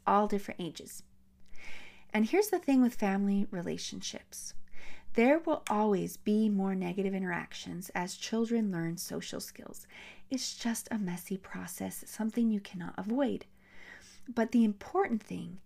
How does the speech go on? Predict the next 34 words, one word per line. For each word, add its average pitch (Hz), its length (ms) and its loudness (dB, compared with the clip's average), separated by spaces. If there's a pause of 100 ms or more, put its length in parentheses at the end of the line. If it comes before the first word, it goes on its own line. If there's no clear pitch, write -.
(140)
is 208 140 2
that 208 180 2
they 202 180 4
are 202 120 2
experiencing 247 1120 4
the 180 240 -2
positive 240 640 0
interactions 175 720 -4
that - 180 -10
build 170 240 -4
attachment - 640 -8
and 95 160 -6
love. - 320 -12 (840)
We 226 140 2
can't 220 280 0
avoid 196 360 0
fighting 175 400 -4
and 170 100 -4
disagreements, - 720 -6 (460)
but 190 120 4
we 196 120 6
can 233 500 2
be 214 140 2
an 170 60 0
example 247 760 0 (320)
and 185 120 -6
change 175 340 -6
the 285 160 2
environment 190 640 -4 (560)
so 202 280 2
siblings 233 520 0
can - 180 -8
experience 196 800 -2
more 208 280 2